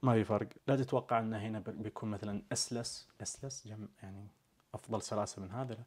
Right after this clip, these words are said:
ما في فرق ابد. اثنينهم نفس الشيء، اثنينهم ممتازين، اثنينهم مرتاحين. كتابة هي النوتات والاشياء ذي كتابة ما في فرق. فهذا تقريبًا كل شيء اقدر اقول لكم اياه في الايباد، انت اللي تقرر.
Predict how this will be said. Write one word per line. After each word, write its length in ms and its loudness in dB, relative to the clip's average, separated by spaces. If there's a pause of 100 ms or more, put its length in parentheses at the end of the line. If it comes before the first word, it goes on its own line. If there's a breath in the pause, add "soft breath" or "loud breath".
(420 soft breath)
ما 80 -2
في 140 -6
فرق 360 -2
ابد. 220 0 (420 loud breath)
اثنينهم 280 2
نفس 200 -2
الشيء، 260 0
اثنينهم 520 0
ممتازين، 500 0
اثنينهم 340 -2
مرتاحين. 560 -2
كتابة 440 2
هي 160 -16 (540 soft breath)
النوتات 500 2
والاشياء 300 0
ذي 100 0
كتابة 460 2
ما 180 -4
في 120 -6
فرق. 240 -6 (680 soft breath)
فهذا 1000 6 (220)
تقريبًا 420 4
كل 240 -2
شيء 180 -4
اقدر 220 -2
اقول 240 -4
لكم 220 -8
اياه 200 -6 (140)
في 60 -12
الايباد، 460 -2 (140)
انت 200 -4
اللي 120 -2
تقرر. 400 -4